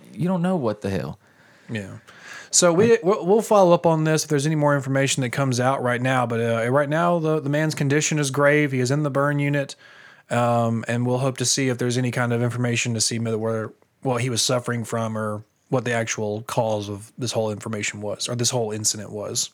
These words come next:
Speaker 1: Right.
Speaker 2: So I hope him the best. I hope that, uh, he has, makes a full recovery from this and we figure out what the real cause of
Speaker 1: Yeah,
Speaker 2: his behavior
Speaker 1: absolutely.
Speaker 2: was.
Speaker 1: Absolutely. I'm curious to know.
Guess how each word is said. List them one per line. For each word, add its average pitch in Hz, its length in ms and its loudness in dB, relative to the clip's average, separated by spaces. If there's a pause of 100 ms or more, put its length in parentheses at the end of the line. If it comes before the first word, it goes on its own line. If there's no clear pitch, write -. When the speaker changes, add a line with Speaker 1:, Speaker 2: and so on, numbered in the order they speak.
Speaker 1:
Right. 92 300 -2 (500)
Speaker 2:
So 104 240 -4
I 107 60 -2
hope 170 180 0
him 180 60 -2
the 175 80 -2
best. 170 360 2
I 127 100 2
hope 139 140 0
that, 131 240 -2
uh, 123 300 -2 (220)
he 131 80 -2
has, 127 100 0
makes 131 220 -2
a 123 40 -6
full 139 160 0
recovery 120 460 0
from 113 160 -8
this 110 220 -2
and 117 100 -4
we 113 40 -6
figure 117 220 -4
out 107 60 -2
what 110 140 -8
the 110 80 -4
real 113 180 -2
cause 104 340 -4
of 101 220 -12 (460)
Speaker 1:
Yeah, 110 180 -2
Speaker 2:
his 113 120 0
behavior 107 340 0
Speaker 1:
absolutely. 98 180 -4
Speaker 2:
was. 98 220 -4 (720)
Speaker 1:
Absolutely. 90 460 -4
I'm - 360 -12
curious 95 320 -2
to - 80 -8
know. 95 260 -2